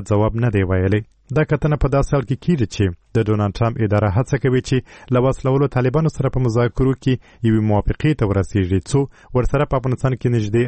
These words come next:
اتلس کلنه جګړه پای ته ورسیږي. د امریکا متحدو ایالتونو او افغانستان په وار وار پر پاکستان تور لګولي چې په خپله خاوره کې یې طالبانو ته پناه ورکړې ده، خو اسلام آباد دا ادعا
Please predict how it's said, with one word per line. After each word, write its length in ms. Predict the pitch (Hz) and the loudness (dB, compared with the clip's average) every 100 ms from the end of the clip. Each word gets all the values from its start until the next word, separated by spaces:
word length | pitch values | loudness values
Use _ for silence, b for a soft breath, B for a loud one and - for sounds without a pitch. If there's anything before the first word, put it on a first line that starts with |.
| 123 | -2
اتلس 320 | - 113 - | -2 -2 0
کلنه 240 | 117 123 123 | 0 0 0
جګړه 260 | 98 95 101 - | 0 0 0 2
پای 140 | 127 | 0
ته 100 | 98 98 | 0 -2
ورسیږي. 500 | 98 92 - 95 117 110 - _ _ | 0 -2 0 0 0 -4 -10 _ _
د 100 | 160 | -2
امریکا 220 | 156 151 156 | 0 0 -2
متحدو 340 | 147 139 139 139 | 0 0 0 0
ایالتونو 400 | 131 - 139 139 | 0 0 -2 0
او 80 | 135 | 0
افغانستان 420 | 127 120 110 131 - | 0 -2 -2 -2 0
په 60 | 117 | 0
وار 240 | 135 156 113 | 2 2 0
وار 140 | 104 - | 0 -2
پر 100 | 110 110 | -2 0
پاکستان 480 | 107 104 - 110 101 | -2 -2 0 -2 0
تور 140 | 139 143 | -2 0
لګولي 340 | 139 139 139 131 | 0 0 2 0
چې 60 | - | 0
په 40 | 127 | -2
خپله 200 | - 127 113 | -2 -2 0
خاوره 260 | 131 131 127 | 0 0 -2
کې 160 | - 127 | 0 2
یې 80 | 131 - B - | 2 -2 B -2
طالبانو 420 | 123 123 151 156 123 | 0 2 2 0 0
ته 140 | 120 | 0
پناه 220 | 123 120 | 2 2
ورکړې 340 | 117 - 120 117 | 0 0 -2 0
ده، 60 | 117 | 0
خو 240 | - 110 | 0 0
اسلام 260 | 104 107 104 | 0 -2 -2
آباد 300 | 104 139 - _ - | 0 -2 -4 _ -4
دا 80 | 107 113 110 | -2 0 0
ادعا 280 | 101 104 | 2 2